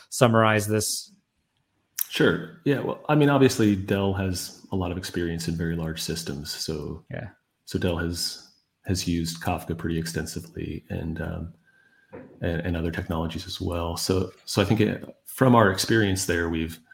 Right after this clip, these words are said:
Speaker 2: uh, we've sort of wanted, wanted something more, whether that's to improve the lives of the developers themselves, or, or even to improve the lives of the,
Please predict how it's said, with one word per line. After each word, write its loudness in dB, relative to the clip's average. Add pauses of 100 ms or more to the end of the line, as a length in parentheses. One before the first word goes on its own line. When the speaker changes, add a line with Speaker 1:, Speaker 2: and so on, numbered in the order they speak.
(1000)
Speaker 2:
uh, -2
we've -2
sort 2
of -4
wanted, 0 (300)
wanted -2
something -2
more, -2
whether 0
that's 0
to -2
improve 0
the -4
lives -4
of -10
the -8
developers -2
themselves, 0
or, 0
or 2
even 2
to 2
improve -2
the -4
lives -4
of -14
the, -10